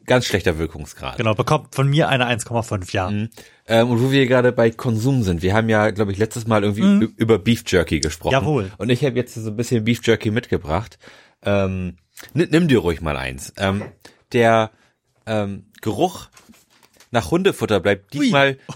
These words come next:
Speaker 1: ähm,
Speaker 2: Hohoho.
Speaker 1: so, so ein bisschen aus. Ähm, es riecht immer noch recht unangenehm.
Speaker 2: Das stimmt.
Speaker 1: Ähm,
Speaker 2: Ich crunch das jetzt mal eben
Speaker 1: ja,
Speaker 2: weg, ne?
Speaker 1: riecht, äh, schmeckt aber wesentlich erfreulicher als die letzte Sorte, die ich hatte. Und,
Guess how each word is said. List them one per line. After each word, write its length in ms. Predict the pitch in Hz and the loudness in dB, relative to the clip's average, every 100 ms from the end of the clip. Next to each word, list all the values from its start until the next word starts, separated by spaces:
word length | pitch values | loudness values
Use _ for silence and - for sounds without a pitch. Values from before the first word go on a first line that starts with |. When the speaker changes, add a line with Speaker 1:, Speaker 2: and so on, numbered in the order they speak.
| - | 0
Speaker 1:
ähm, 180 | 220 113 | 2 4
Speaker 2:
Hohoho. 560 | 240 214 254 247 147 104 _ _ _ | 2 2 2 2 2 -4 _ _ _
Speaker 1:
so, 260 | 131 156 | 0 2
so 80 | 123 | 2
ein 100 | 139 | 4
bisschen 340 | 165 185 185 151 | 2 2 0 4
aus. 420 | 95 123 - - | 4 2 -2 -4
Ähm, 360 | 107 104 101 101 _ - _ _ _ _ - - _ - - | 2 2 2 -6 _ -20 _ _ _ _ -20 -20 _ -20 -4
es 260 | 135 - - | -4 -4 -8
riecht 280 | 135 156 - | -6 -4 -2
immer 180 | 147 143 | 0 2
noch 160 | 131 | 2
recht 280 | 107 143 - | 2 0 -2
unangenehm. 720 | 143 123 87 80 78 80 143 - _ | 0 0 0 -2 -2 -4 -6 -10 _
Speaker 2:
Das 140 | - 123 | -10 -10
stimmt. 380 | - 127 107 _ _ - | -6 -6 -6 _ _ -2
Speaker 1:
Ähm, 380 | 101 95 95 95 | 0 0 -2 -6
Speaker 2:
Ich 180 | 160 _ | -10 _
crunch 360 | - 180 180 - | -2 0 0 0
das 180 | 165 165 | -2 -2
jetzt 160 | 156 | -8
mal 100 | 156 | -8
eben 100 | 117 | -2
Speaker 1:
ja, 120 | 117 131 | 0 0
Speaker 2:
weg, 180 | 117 127 | -6 -6
ne? 200 | 165 180 | -10 -8
Speaker 1:
riecht, 420 | 104 117 180 - _ | -6 -6 -6 -10 _
äh, 140 | 107 - _ | -2 -2 _
schmeckt 500 | - 123 180 - - | -8 -2 -2 -4 -4
aber 260 | 117 113 110 | 0 2 2
wesentlich 520 | 131 156 156 151 - _ _ _ _ - _ - | 0 -2 -2 -2 -4 _ _ _ _ -20 _ -4
erfreulicher 580 | 123 - 139 151 117 | -4 2 2 2 0
als 180 | 98 98 | -2 -2
die 80 | - | -2
letzte 240 | 127 - | -2 0
Sorte, 180 | 92 87 | -4 -4
die 100 | 76 | -6
ich 120 | 78 | -6
hatte. 180 | 87 98 | -4 -4
Und, 160 | 92 | -6